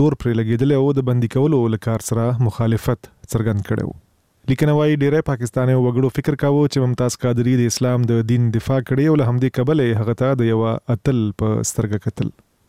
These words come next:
د لیکنې تر مخه دا به وخت ثابته کړي چې د پاکستان حکومت په هغه هیواد کې د سخت دریځه مفکورو د له منځه وړلو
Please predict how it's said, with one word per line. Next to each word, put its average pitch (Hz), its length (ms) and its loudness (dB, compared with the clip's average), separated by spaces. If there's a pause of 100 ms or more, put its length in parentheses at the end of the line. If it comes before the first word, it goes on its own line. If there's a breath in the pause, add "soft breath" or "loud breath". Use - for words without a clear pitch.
(140)
د 135 100 2
لیکنې 160 300 0
تر 147 80 0
مخه 151 240 0
دا 139 160 2
به 135 100 2
وخت - 160 -4
ثابته 135 320 0
کړي 143 200 0
چې 131 100 -2
د - 100 -4
پاکستان 120 440 0
حکومت 127 340 -2
په 117 100 0
هغه 117 160 2
هیواد 120 240 0
کې 120 160 0
د - 80 -4
سخت 104 160 -2
دریځه 120 460 0
مفکورو 120 420 0
د 113 140 0
له 113 80 2
منځه 113 240 0
وړلو 139 180 2